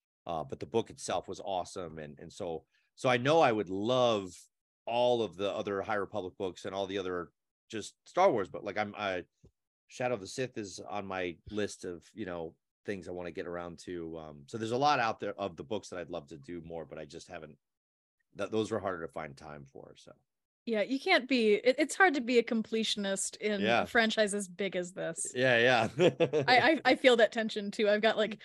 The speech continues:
Speaker 2: you know, at, at one point keeping a list of all of the, the audiobooks that I have listened to,
Speaker 1: Right.
Speaker 2: you know, try, trying to get your hands on a lot of books that aren't even in print anymore.
Speaker 1: Yeah, yep.
Speaker 2: Oh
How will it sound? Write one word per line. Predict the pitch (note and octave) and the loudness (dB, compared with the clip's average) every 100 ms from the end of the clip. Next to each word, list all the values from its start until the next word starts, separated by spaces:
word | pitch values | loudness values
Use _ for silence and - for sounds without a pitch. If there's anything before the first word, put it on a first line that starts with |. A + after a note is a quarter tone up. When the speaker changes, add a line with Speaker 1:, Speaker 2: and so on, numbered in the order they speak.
| - - - _ | -16 -16 -18 _
Speaker 2:
you | A#3+ | 0
know, | G#3+ | 0
at, | G3 G#3+ G#3 | 4 4 4
at | A3+ | 2
one | A3+ A3 | 4 0
point | G#3+ A3 A3+ | 0 -2 -2
keeping | A3+ A3 G#3+ | -2 0 0
a | |
list | F#3+ G3+ G3+ - | 0 0 0 0
of | G#3 G3 | 0 0
all | - G3 | 0 0
of | G3 G3 | 0 -2
the, | G3 G3 G3 - - - | 0 2 2 0 -8 -2
the | A3+ | 0
audiobooks | G3+ G3+ G3 G3 | 2 2 0 -2
that | F#3+ | -2
I | |
have | G#3 A#3 G#3+ | 4 2 4
listened | A3 A3+ A3 | 2 2 -2
to, | - A3+ G#3 G3+ | 2 4 6 4
Speaker 1:
Right. | G3+ - | 2 0
Speaker 2:
you | G3+ | -4
know, | |
try, | G3 - - | -2 -2 2
trying | B3 A#3+ | 4 6
to | B3+ | 4
get | G3+ | 2
your | G#3 | 0
hands | G#3 A3+ | 0 -2
on | - A3 | 0 0
a | |
lot | G3+ F#3+ A3 | 0 0 2
of | B3+ | 4
books | B3 A#3+ | 2 4
that | A#3 - | 0 2
aren't | G#3+ | 0
even | G#3+ G3+ | 0 0
in | F3 | -4
print | - - F3 G#3+ | -12 -8 -6 2
anymore. | C4+ C#4 D4 D#4 E4 G4 | 2 4 4 4 4 2
Speaker 1:
Yeah, | - A2 - - | 2 4 4 2
yep. | G2 - - _ _ _ | -2 -2 -12 _ _ _
Speaker 2:
Oh | C4+ B3 | 4 4